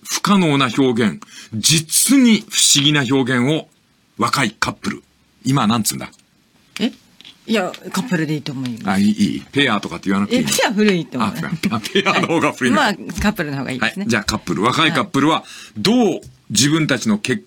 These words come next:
Speaker 1: 婚の決意を周りに報告するか。
Speaker 2: はい。
Speaker 1: 「私たち、結婚することになりました。」
Speaker 2: うん。
Speaker 1: 「結婚します」ってなんで言わないんだよ。「することになりました」。お前たちが結婚を決意したんだろ。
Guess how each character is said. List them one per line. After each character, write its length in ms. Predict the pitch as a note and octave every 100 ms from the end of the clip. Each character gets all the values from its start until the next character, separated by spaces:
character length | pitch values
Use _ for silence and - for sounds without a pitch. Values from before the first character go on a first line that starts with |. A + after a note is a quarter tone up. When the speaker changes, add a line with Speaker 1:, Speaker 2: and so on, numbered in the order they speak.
| -
Speaker 1:
婚 220 | D3+ D3
の 100 | C#3+
決 320 | - C#3+ -
意 80 | B2+
を 100 | C#3+
周 340 | A2+ C3+ C#3
り 60 | C3+
に 80 | C#3+
報 180 | A2+ A#2
告 200 | B2+ -
す 100 | A2+
る 80 |
か。 80 | G2+
Speaker 2:
は 60 | -
い。 60 | - _ - _ - - _
Speaker 1:
「私 360 | A2+ D3 A#3+ A3
た 100 | F#3+
ち、 340 | - - - _ _ _ _ _ _
結 220 | - C#3 _
婚 220 | G#3+ G#3
す 140 | G3 F#3+
る 100 | E3+
こ 120 | E3+
と 120 | E3
に 120 | A2+ F#2
な 120 | G2+
り 100 | A2+
ま 100 | A2+
し 120 | -
た。」 160 | - - _ _ _ _ _ _ _ _ D#3+
Speaker 2:
う 40 |
ん。 220 | C#3 B2 B2 _ _ _ _
Speaker 1:
「結 200 | - - -
婚 160 | F3+
し 120 | E3+ F3
ま 100 | D#3+
す」 60 |
っ 20 | -
て 60 |
な 200 | F2+ -
ん 80 | G#3+
で 80 | D#3+
言 100 | G#2+
わ 100 | G2
な 100 | F2
い 60 |
ん 40 | C#2+
だ 80 | -
よ。 60 | _ -
「す 260 | - - D#3
る 120 | G3
こ 160 | G3+ G#3+
と 140 | G#3+
に 100 | C3+
な 140 | E2
り 100 | A2
ま 100 | C#3+
し 120 | D3+ -
た」。 200 | F#2+ A2 _ _ _ - - -
お 140 | G2+
前 300 | C#3+ A#3+ C#4+
た 100 | A#3
ち 100 | G#3+
が 120 | A3+ G#3
結 180 | D#3+
婚 540 | - E3+ E3 G#3 G3+ G3+
を 20 |
決 260 | G3 G#3+ G3
意 80 | C3+
し 80 | -
た 120 | C3+
ん 40 |
だ 80 | E2+
ろ。 160 | D#2+